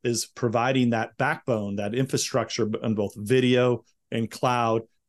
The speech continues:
and our advertising platform. So it was, uh, uh, it, it's just great to see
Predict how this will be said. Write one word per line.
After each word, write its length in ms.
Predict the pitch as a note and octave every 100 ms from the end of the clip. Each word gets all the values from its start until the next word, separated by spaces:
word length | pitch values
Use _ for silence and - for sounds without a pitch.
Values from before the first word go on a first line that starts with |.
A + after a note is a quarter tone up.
| -
and 140 | A#2
our 80 | A2
advertising 640 | A2 A#2+ A#2+ A#2 A2 A2+
platform. 560 | G#2 B2 A#2 - A2 G2
So 380 | - A#2+ A2+ A2 - _ _
it 140 | B2 B2
was, 240 | B2 A2+
uh, 340 | B2 A2 G#2+ G2+ G2+ -
uh, 40 | - A#2+ -
it, 200 | C3+ C3
it's 120 | C3+
just 220 | D#3 D3
great 240 | D3+ C#3+ C#3
to 80 | C3
see 540 | - C#3 C3 A#2+ A2